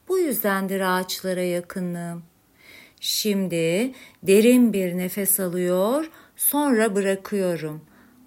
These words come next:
Alıp veriyorum, alıp veriyorum. Hızlanıyor sancı orta çizgimden aşağı.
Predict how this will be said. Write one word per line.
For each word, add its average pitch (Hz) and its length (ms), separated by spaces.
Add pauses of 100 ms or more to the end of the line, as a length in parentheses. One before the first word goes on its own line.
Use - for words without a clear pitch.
Alıp 180 500 (380)
veriyorum, 170 680 (440)
alıp 233 560 (280)
veriyorum. 185 680 (300)
Hızlanıyor 254 800
sancı 185 680 (300)
orta 208 440
çizgimden 175 640
aşağı. 170 600